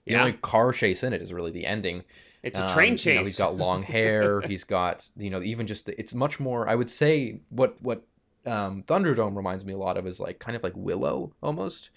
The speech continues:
Speaker 2: Okay.
Speaker 1: Like that, like, eighties style of sort of sci-fi
Speaker 2: Well, especially the
Speaker 1: fantasy.
Speaker 2: second half. The,
Speaker 1: Yeah,
Speaker 2: the
Speaker 1: where they get to the kids and the,
Speaker 2: Yeah,
Speaker 1: the
Speaker 2: and well, and there's a
Speaker 1: whores,
Speaker 2: huge
Speaker 1: yeah.
Speaker 2: tonal shift. We're gonna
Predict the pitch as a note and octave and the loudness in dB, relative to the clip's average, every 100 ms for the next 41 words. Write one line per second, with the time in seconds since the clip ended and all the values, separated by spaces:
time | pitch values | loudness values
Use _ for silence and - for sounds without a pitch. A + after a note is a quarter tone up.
0 | - B2+ E3 A#3 - G3 A#2 A2 A2+ A2 | -10 -2 -2 0 2 6 6 6 2 -2
1 | A#2+ B2 A#2+ A#2 - A#2 G#2+ G#2+ G#2+ F#2+ | -2 0 0 -2 -2 -2 0 0 -2 -4
2 | - G2+ F#2+ - F#2+ G2+ G2+ F2+ D#3+ E2+ | -6 -8 -6 -4 -2 -2 0 0 2 2
3 | F#3+ G#3 A3 D3+ C#3 - D#3+ D3+ A2 C3 | 2 2 2 2 2 0 -2 -2 -2 4
4 | A#2+ F2+ - - B2 A2 A2 A#2+ F2 F2+ | 4 4 0 -8 -2 2 4 4 2 0
5 | G#2+ A2 G#2+ G#2 G#2 F#2+ G2+ - G2+ F#2 | -4 0 2 4 2 0 -4 -4 -2 -2
6 | F#2 E2+ E2 C#3+ D3 A#2+ A#2+ C3+ D3+ D3+ | -6 -8 -4 2 4 4 2 2 4 4
7 | G#3+ C4+ C4 C4+ B3 - G#3+ G3 D#3+ G#3+ | 2 0 -2 -4 -4 -4 -2 -2 -2 -2
8 | F3+ C#3+ B2+ C#3+ F#3 F3+ | -2 -4 -8 -8 -4 -4